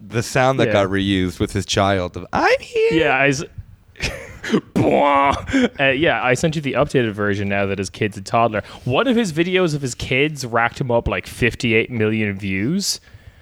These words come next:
Speaker 2: Uh, so after, shortly after that, there was a lot of kid content. His account is mostly, like, his kid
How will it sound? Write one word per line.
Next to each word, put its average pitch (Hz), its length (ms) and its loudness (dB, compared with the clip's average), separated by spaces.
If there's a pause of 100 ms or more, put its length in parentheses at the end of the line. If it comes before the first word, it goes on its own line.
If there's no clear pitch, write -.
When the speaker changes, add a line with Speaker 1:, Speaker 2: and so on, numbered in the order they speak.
(280)
Speaker 2:
Uh, 101 300 2
so 117 240 0
after, 139 420 0
shortly 196 320 0
after 147 220 0
that, 135 220 0
there 120 80 2
was 113 100 -2
a 113 40 -2
lot 110 160 0
of 104 120 -6
kid 123 320 -2
content. 143 520 0 (220)
His 151 240 0
account 175 340 0
is 139 120 0
mostly, 147 420 0
like, 117 360 -2 (120)
his 120 240 -2
kid 175 540 0